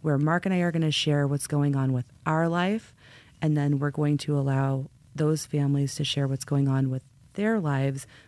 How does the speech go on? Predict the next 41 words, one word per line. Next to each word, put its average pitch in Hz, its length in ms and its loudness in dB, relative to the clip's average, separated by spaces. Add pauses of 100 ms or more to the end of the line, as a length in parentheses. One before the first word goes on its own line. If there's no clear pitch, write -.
(100)
but 180 100 -4
we're 185 120 0
not 202 180 0
gonna 175 160 -2
take 151 240 -2
it 139 80 0
out 139 180 2
onto 139 220 2
the 135 120 0
streets. 139 500 0
We're 139 80 2
not 139 180 0
gonna 143 240 0 (280)
broadcast 135 600 0
it 143 80 -2
on 139 120 4
the 135 140 -2
internet. 143 640 0 (320)
We're 190 100 2
just 214 140 0
gonna 214 120 2
have 165 180 0
these 151 260 -2
really 160 280 2
intimate 151 360 0
discussions 143 600 -2
with 135 120 0
each 139 200 0
other 139 320 0 (320)
and 208 100 2
then 208 100 2
try 214 220 -2
and 233 140 2
help 170 280 -6
them 151 320 0
along 147 340 0
the 139 80 0
process 139 600 -2
as 131 140 -4
they 156 240 0
solve 135 560 -2